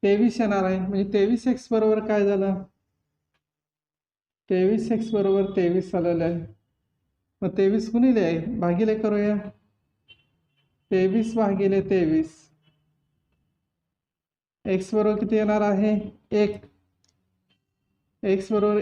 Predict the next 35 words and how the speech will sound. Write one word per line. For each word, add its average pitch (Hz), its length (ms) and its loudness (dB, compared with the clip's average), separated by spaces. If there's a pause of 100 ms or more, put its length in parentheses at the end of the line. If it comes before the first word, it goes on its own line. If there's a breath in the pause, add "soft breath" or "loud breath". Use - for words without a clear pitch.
एक 202 260 0
ही 208 160 0
किंमत 196 360 0
आली. 185 200 0 (1160)
आता 196 240 -2
एक्स 214 320 -2
बरोबर 240 280 2
एक 208 220 -2
किंमत 220 340 0
आल्यानंतर 202 520 0
समीकरण 214 640 0
कोण 196 260 0 (640)
तीन 220 160 2
मध्ये 214 260 0
किंवा 214 200 0
चार 214 260 0
मध्ये 226 240 0
ठेवा, 240 300 2
तुम्हाला 208 300 0
सोपं 208 340 0
वाटेल 208 280 2
त्या 220 100 0
समीकरणात 208 580 -2
ठेवून 226 180 2
टाकता. 214 400 0 (1600)
मग 202 220 0 (220)
एक्स 214 260 -2
बरोबर 220 200 4
एक 202 240 2
ही 220 160 0
किंमत 202 260 2
समीकरण 208 480 0 (120)
तीन 226 140 2
मध्ये 220 260 2
ठेवूया. 208 400 2